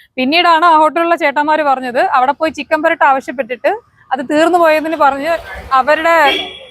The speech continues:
ആ ഹോട്ടലിനകത്ത് ഇരുന്ന് പ്രശ്നം ഉണ്ടാക്കുകയും ആ ബോർഡ് മൊത്തം അടിച്ച് തകർക്കുകയും ചെയ്തിട്ടാ പോയത്. ഈ സംഭവം നടക്കുന്നത് തൊട്ട് മുമ്പത്തെ ദിവസം. അത് പേടിച്ചിട്ട് അവന്മാര് മിണ്ടാത്തത്. അപ്പൊ ഇത് ഇവന്മാരുടെ ഒരു സ്ഥിരം അഴിഞ്ഞാട്ടമാണ്, ഒരു ഗുണ്ടായിസമാണ്.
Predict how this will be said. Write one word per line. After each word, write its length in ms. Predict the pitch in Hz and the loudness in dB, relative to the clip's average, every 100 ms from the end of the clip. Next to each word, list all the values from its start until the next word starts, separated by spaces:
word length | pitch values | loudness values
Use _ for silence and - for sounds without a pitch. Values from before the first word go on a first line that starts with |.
| - | -2
ആ 60 | 269 | 0
ഹോട്ടലിനകത്ത് 600 | 302 277 320 330 330 320 | 2 2 0 -2 -2 -2
ഇരുന്ന് 140 | 320 | -4
പ്രശ്നം 280 | 277 262 285 | -6 -8 -6
ഉണ്ടാക്കുകയും 480 | 262 247 247 277 349 - _ - | -2 -2 -2 -6 -6 -16 _ -6
ആ 100 | 269 | -2
ബോർഡ് 300 | 277 269 302 | 0 2 2
മൊത്തം 280 | 349 311 330 | 2 -2 0
അടിച്ച് 200 | 294 254 | -2 -2
തകർക്കുകയും 420 | 285 262 254 294 | 0 0 0 -6
ചെയ്തിട്ടാ 300 | 269 240 233 | -6 -4 -2
പോയത്. 360 | 233 202 196 196 262 | -4 -4 -8 -10 -6
ഈ 100 | 349 | -2
സംഭവം 400 | 392 294 302 294 | 0 2 0 -2
നടക്കുന്നത് 360 | 269 254 330 | -4 -8 -10
തൊട്ട് 320 | - 311 - | -6 -4 0
മുമ്പത്തെ 320 | 370 269 240 233 | 0 0 0 -2
ദിവസം. 320 | 196 180 185 _ _ _ _ _ | -4 -6 -14 _ _ _ _ _
അത് 120 | 247 247 | -4 0
പേടിച്ചിട്ട് 440 | 349 339 339 330 | 0 0 -2 0
അവന്മാര് 360 | 349 330 339 339 | 2 2 0 -2
മിണ്ടാത്തത്. 460 | 294 277 277 226 | -2 0 0 -2
അപ്പൊ 140 | - 349 | -6 -6
ഇത് 220 | 277 330 | -6 -6
ഇവന്മാരുടെ 380 | 359 339 339 370 | -4 -2 -2 -2
ഒരു 80 | |
സ്ഥിരം 540 | 381 _ 311 302 381 392 | -4 _ -2 2 2 2
അഴിഞ്ഞാട്ടമാണ്, 640 | 302 320 359 381 370 269 | 0 0 0 2 2 0
ഒരു 80 | 262 | -2
ഗുണ്ടായിസമാണ്. 840 | 247 262 302 349 370 359 302 185 | -6 -6 -2 0 0 -2 -4 -4